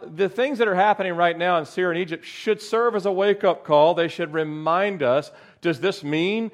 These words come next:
that everything is going to unravel and World War Three will begin?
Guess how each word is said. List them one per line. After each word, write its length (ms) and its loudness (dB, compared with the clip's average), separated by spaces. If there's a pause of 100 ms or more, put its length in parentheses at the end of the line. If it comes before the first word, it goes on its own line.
(180)
that 100 -2
everything 460 0
is 140 -4
going 320 -2
to 340 -8
unravel 840 0 (160)
and 160 -4
World 240 4
War 160 2
Three 300 -6
will 160 -4
begin? 500 -2